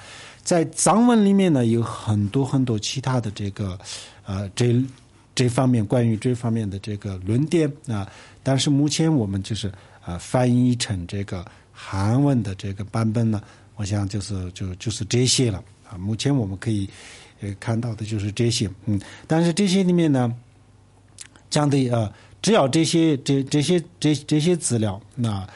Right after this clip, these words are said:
如果没有其他的话，也是可以完全能够证明的，这个没问题的。所以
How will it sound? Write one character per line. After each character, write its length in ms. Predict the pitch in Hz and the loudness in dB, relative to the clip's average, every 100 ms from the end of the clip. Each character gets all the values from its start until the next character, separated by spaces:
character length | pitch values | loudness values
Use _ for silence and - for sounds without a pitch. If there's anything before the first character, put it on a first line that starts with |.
| - - | -20 -14
如 100 | - | -6
果 100 | 120 | 0
没 160 | 127 127 | 2 2
有 140 | 165 | 2
其 180 | 160 - | 0 -4
他 180 | 127 113 | -2 -2
的 120 | 110 | -2
话， 260 | - 95 90 | -6 -8 -6
也 440 | 95 98 107 117 | -4 -2 0 0
是 260 | 120 120 101 | -2 -4 -4
可 120 | - | -4
以 140 | 113 101 | -4 0
完 280 | 113 170 | 2 2
全 240 | 175 175 165 | 2 2 2
能 180 | 117 104 | 2 -2
够 120 | 104 | -8
证 240 | - 98 | -8 -8
明 220 | 95 92 90 | -6 -6 -8
的， 120 | 95 | -12
这 140 | - 113 | -10 -8
个 80 | |
没 180 | 98 98 | -6 -4
问 180 | 95 95 | -6 -8
题 140 | - 92 | -10 -14
的。 100 | - - - - | -14 -20 -20 -20
所 220 | - 139 147 | -6 0 2
以 240 | 156 147 | 2 0